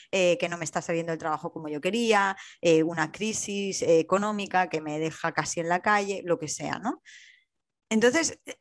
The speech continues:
a mí lo que me fastidia o lo que yo interpreto una y otra vez es decir, ¿por qué a la gente le cuesta tanto aceptar o reconocer que necesita ayuda? O que esas cosas que trabajan estos temas que no son tan comunes o normales,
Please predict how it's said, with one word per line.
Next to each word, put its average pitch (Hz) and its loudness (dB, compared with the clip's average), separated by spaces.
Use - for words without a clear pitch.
a 220 2
mí 262 2
lo 349 2
que 247 2
me 208 0
fastidia 294 0
o 185 6
lo 175 4
que 170 -2
yo 190 0
interpreto 196 0
una 226 -2
y 220 0
otra 208 0
vez 240 0
es 254 0
decir, 170 -6
¿por 165 4
qué 269 2
a 269 2
la 262 -2
gente 247 -10
le 180 -8
cuesta 208 -8
tanto 220 -2
aceptar - 0
o 196 2
reconocer 180 -4
que 208 -2
necesita 175 -2
ayuda? 190 2
O 208 6
que 208 8
esas 294 2
cosas 247 2
que 196 -4
trabajan 220 0
estos 240 -8
temas 202 -4
que 175 -4
no 220 -2
son 185 -6
tan 240 2
comunes 190 -4
o 196 -4
normales, 185 2